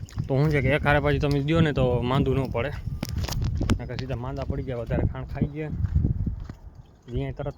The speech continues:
ખાણ ના દેવાય, વધારે તો બાજરાની ઘૂઘરી દેવાની હોય. તો હવે આપણે ઈ બંધ કરી નાખી ઘૂઘરી દેવાની બાજરાની, કેમ કે ગરમ ખોરાક હોય ને પછી બાજરો ગરમ થઈ જાય, એટલે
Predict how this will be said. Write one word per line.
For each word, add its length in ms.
ખાણ 240
ના 140
દેવાય, 200
વધારે 320
તો 120
બાજરાની 440
ઘૂઘરી 360
દેવાની 300
હોય. 140
તો 120
હવે 180
આપણે 260
ઈ 140
બંધ 180
કરી 160
નાખી 260
ઘૂઘરી 340
દેવાની 280
બાજરાની, 420
કેમ 180
કે 140
ગરમ 240
ખોરાક 340
હોય 120
ને 120
પછી 520
બાજરો 320
ગરમ 200
થઈ 180
જાય, 120
એટલે 200